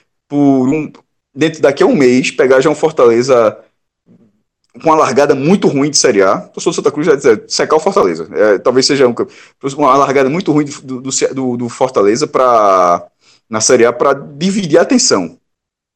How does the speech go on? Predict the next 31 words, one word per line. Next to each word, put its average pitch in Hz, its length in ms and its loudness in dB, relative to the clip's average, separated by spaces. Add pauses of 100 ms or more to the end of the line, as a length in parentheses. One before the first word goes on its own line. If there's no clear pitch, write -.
(200)
Pra, 156 60 4
de 190 80 2
repente, 165 280 0
a 160 40 2
Copa 165 260 0
do 160 60 -6
Nordeste, 147 560 2
não 165 140 -6
sei 160 220 -2
o 143 120 -6
que 135 120 -2
a 131 120 2
Minhoca 135 320 -2
tava 143 160 0
falando, 107 360 0
é, 113 300 2
em 156 80 -6
vez 135 220 0
de 127 60 -6
ser 117 300 -2 (260)
o 117 80 -20
que 147 100 0
eu, 135 40 4 (140)
o 139 80 -4
que 131 100 -8
eu 107 80 2
acho 110 140 0
que - 80 -12
pode 113 240 0
ser, 147 400 -2 (140)
de 120 680 -2